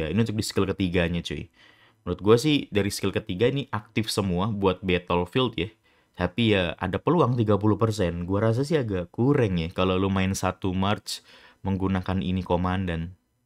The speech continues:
Mungkin kalau yang main banyak March, mungkin ya kepake. Mungkin, gua nggak tahu juga kalau pengalaman yang main banyak March. Tapi ya,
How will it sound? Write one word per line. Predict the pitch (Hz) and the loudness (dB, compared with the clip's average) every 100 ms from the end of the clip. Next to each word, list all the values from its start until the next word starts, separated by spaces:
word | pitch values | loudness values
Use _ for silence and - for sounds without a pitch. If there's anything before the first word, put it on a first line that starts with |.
| _ _ _ _ _ _ 90 | _ _ _ _ _ _ -6
Mungkin | 87 - | -2 -2
kalau | 131 101 | 0 2
yang | 104 | 2
main | 101 95 98 90 | 0 0 0 0
banyak | 90 87 - | -2 -4 -4
March, | 98 117 - - | -4 -4 -6 -8
mungkin | 90 87 123 151 208 | -6 -4 -6 -4 -4
ya | 92 | -4
kepake. | - - 107 - - 110 131 | -6 -4 -4 -2 -2 -2 -2
Mungkin, | 123 196 190 107 165 | -2 2 2 2 0
gua | 143 104 | 2 2
nggak | 104 95 | 2 2
tahu | 95 104 | 2 2
juga | 131 110 | 4 4
kalau | 95 95 | 4 2
pengalaman | - 92 92 92 92 90 | 0 0 2 2 2 0
yang | 90 90 | 0 0
main | 87 87 | 0 0
banyak | 85 85 87 - | 0 -2 -4 -2
March. | 90 82 - - - - - _ _ _ _ | -2 -2 -4 -12 -18 -20 -20 _ _ _ _
Tapi | - 82 104 101 | -8 -2 2 4
ya, | 95 | 4